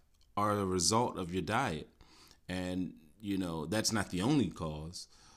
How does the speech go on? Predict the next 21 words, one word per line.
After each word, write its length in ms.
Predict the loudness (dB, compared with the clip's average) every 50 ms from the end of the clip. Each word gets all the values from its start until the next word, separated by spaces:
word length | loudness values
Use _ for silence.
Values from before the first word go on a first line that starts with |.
| -20 _ _ _ _ _ _ _ _ -6
And, 460 | -4 -2 -2 -2 -2 -2 -2 -2 -2
but 120 | 0 2
I 120 | 2 2 2
know 180 | 2 0 0
for, 360 | -2 -2 -4 -4 -4 -4 -6 -8 -12
from 240 | -12 -8 -6 -6 -6
personal 460 | -6 -4 -4 -2 -2 -2 -4 -4 -4
experience 760 | -2 0 0 0 0 0 0 0 0 0 -2 0 0 0 0 0
that 280 | 0 -4 -6 -8 -10 -14 -20 -20 -20 -20 -20 -20 -20 -20 -20 _ _ _ _ _ _ _ _ _ _ _ _ 4
I 180 | 4 6 6
am 180 | 6 4 2 2
always 440 | 2 0 0 2 2 2 0 0 0
reminded 640 | -2 0 0 0 0 0 0 0 0 0 0 0
when 160 | -2 -2 0 0
I 240 | 0 0 -2 -2 -6 -10 -16 -20 _ _ -20 -20 -20 -20 -20 -16 -14 -6 -2
go 180 | 0 2 2
without 480 | 4 4 2 2 0 0 0 0 0 -2
water 340 | 0 0 0 0 0 -2 -2
for 180 | -4 -6 -8
too 260 | -2 0 0 2 2 0
long 460 | 0 0 0 -2 -2 -4 -6 -8